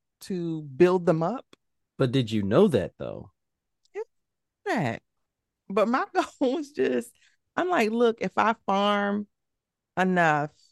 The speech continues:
Speaker 1: because I can do that. Where I can look at the store when the store, um, updates every six, eight hours. I don't know how long it is. I think it's every six hours. I can look in the store and I can farm what I need, um,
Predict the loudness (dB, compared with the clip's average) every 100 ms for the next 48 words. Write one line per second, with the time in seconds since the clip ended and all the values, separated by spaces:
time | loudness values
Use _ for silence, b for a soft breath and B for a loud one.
0 | _ _ _ _ _ _ _ -4 -2 0
1 | 0 0 2 2 4 4 2 2 4 2
2 | 0 -2 -2 0 0 0 0 -2 -2 -2
3 | -2 -6 -2 4 6 6 4 0 -2 -2
4 | 0 0 -2 -6 _ _ _ _ _ _
5 | 0 2 2 0 2 0 2 -2 -2 -6
6 | -16 -6 -4 -4 -8 -8 -8 -6 -4 -4
7 | -4 -2 -2 -4 -6 -8 -8 -8 -8 -8
8 | -6 -4 -4 -6 -12 -12 -14 -14 -6 -4
9 | -2 -2 -2 -4 -6 -8 -6 -4 -2 -4
10 | -6 -6 -6 -8 -8 -6 -6 -6 -6 -6
11 | -6 -4 -6 -8 _ _ b b _ _
12 | _ _ _ _ _ _ _ _ _ _
13 | -6 -2 -2 -4 -8